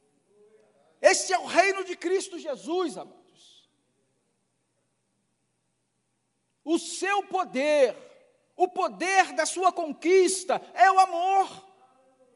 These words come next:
Por isso ele diz: Ele nos transportou para o reino do seu Filho amado, onde prevalece neste reino o amor. É o amor que prevalece nesse reino.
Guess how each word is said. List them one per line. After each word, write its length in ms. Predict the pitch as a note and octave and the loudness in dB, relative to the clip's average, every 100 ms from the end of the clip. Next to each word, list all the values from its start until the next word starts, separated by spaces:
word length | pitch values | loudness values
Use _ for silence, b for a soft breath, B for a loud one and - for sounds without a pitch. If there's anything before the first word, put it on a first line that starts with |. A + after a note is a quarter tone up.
| _ _ | _ _
Por 160 | F4 G4 | 2 2
isso 180 | F#4 E4+ | 2 -4
ele 140 | E4 | -6
diz: 200 | D#4 D4 | -10 -10
Ele 180 | E4+ E4+ | -8 -10
nos 240 | F4 D#4+ | -10 -12
transportou 800 | - F#4 F#4+ - D#4 - - F#4 | -10 -12 -12 -12 -12 -12 -10 -10
para 220 | F4 E4+ | -6 -6
o 80 | E4+ | -6
reino 640 | - - D4+ F#4 G4+ G4 F4+ | -14 -8 -4 -2 -2 -6 -10
do 160 | F4 | -12
seu 240 | - F#4 F4+ | -10 -12 -12
Filho 420 | - E4+ F#4+ F#4+ | -16 -14 -10 -10
amado, 720 | F4 C#4 E4 F4 A#3 C#4 G3+ _ _ _ _ _ _ _ _ _ _ _ _ _ | -10 -10 -10 -10 -10 -16 -18 _ _ _ _ _ _ _ _ _ _ _ _ _
onde 300 | G4 G4+ F4+ | -10 -8 -10
prevalece 920 | - F#4+ D#4+ E4 C#4+ E4+ F#4+ F4 E4+ | -10 -10 -8 -8 -4 0 0 -4 -12
neste 340 | D#4+ D#4+ - C#4+ | -14 -14 -16 -12
reino 380 | D#4 F4 F4+ F4 | -10 -10 -10 -8
o 80 | F4+ | -6
amor. 680 | F4 C#4 C#4+ E4+ E4+ - _ _ _ _ _ _ _ _ _ _ _ _ _ _ _ _ _ - | -6 -8 -8 -8 -8 -12 _ _ _ _ _ _ _ _ _ _ _ _ _ _ _ _ _ 0
É 100 | E4+ | 2
o 100 | F4 | 2
amor 360 | E4 F#4+ F4+ | -2 -4 -6
que 100 | E4 | -8
prevalece 640 | C#4+ C4+ A#3+ A3+ A3 - | -12 -8 -6 -8 -8 -12
nesse 240 | F3 D#3 D3 | -16 -18 -20
reino. 400 | B2+ B2+ - | -20 -20 -20